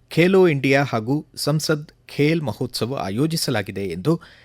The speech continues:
ಕೇಂದ್ರದ ಸೂಕ್ಷ್ಮ, ಸಣ್ಣ ಮತ್ತು ಮಧ್ಯಮ ಕೈಗಾರಿಕಾ ಖಾತೆ ಸಚಿವರಾದ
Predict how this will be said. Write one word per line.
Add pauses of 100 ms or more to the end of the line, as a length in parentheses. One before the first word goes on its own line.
(140)
ಕೇಂದ್ರದ
ಸೂಕ್ಷ್ಮ,
ಸಣ್ಣ
ಮತ್ತು
ಮಧ್ಯಮ
ಕೈಗಾರಿಕಾ
ಖಾತೆ
ಸಚಿವರಾದ